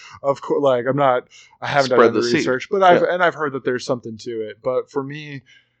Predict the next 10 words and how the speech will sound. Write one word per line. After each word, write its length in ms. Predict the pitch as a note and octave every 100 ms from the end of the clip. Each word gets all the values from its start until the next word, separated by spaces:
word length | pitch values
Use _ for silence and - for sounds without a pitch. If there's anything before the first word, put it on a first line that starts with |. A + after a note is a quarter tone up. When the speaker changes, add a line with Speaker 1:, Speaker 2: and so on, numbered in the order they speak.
| _ _ _ _ _ _ _ A#2+
Speaker 1:
why? 420 | G#2+ A#2+ C#3 G2
<laughs> 60 | A2
Like, 520 | B2 C#3 C#3+ C3+ - - - -
I'm 160 | D3
very 240 | D#3 D3+ C#3+
ha-, 200 | C3+ C#3
like, 280 | C#3+ C3 - - - -
I'm 200 | D3 E3
very 280 | C3+ C#3+ B2
happy 680 | A#2+ C3+ D3 B2+ B2 A2+